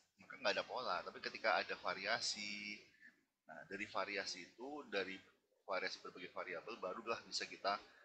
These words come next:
temukan pola, apakah ada pola korelasi, apakah, eh,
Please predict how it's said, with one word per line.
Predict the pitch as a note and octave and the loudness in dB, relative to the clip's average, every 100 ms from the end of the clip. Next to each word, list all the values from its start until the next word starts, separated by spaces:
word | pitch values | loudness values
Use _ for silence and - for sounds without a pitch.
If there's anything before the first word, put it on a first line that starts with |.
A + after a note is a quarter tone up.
| - _ | -20 _
temukan | F#2+ F2+ - G2+ F#2+ | -14 -14 -2 -2 -2
pola, | E2+ F2+ G2 F#2 | 0 4 6 4
apakah | - F2 - - - | 2 -4 -6 -12 -14
ada | E2+ E2 E2 - _ _ _ | -8 -8 -8 -12 _ _ _
pola | E2 E2 D#2+ - | -6 -4 -6 -8
korelasi, | E2 D2+ G2 A#2 - A#2 G#2+ | -8 -2 2 2 2 -2 -2
apakah, | F2+ - - - _ _ - | -2 -6 -14 -16 _ _ -12
eh, | D#2+ - | -10 -10